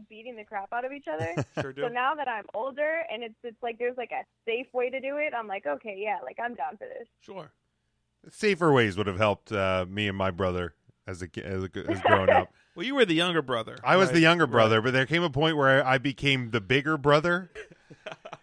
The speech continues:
Speaker 3: And, but I remember, like, one time,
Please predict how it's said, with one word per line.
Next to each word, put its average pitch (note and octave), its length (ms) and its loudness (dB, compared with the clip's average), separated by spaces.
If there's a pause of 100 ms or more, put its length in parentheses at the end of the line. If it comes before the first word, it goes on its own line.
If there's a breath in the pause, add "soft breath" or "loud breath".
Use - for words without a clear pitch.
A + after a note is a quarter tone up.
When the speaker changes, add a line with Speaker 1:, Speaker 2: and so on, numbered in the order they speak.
(140)
Speaker 3:
And, C#3+ 260 2
but C#3+ 100 6
I C#3+ 80 10
remember, E3 440 6
like, B2 200 4
one C#3 260 2
time, C3 640 -2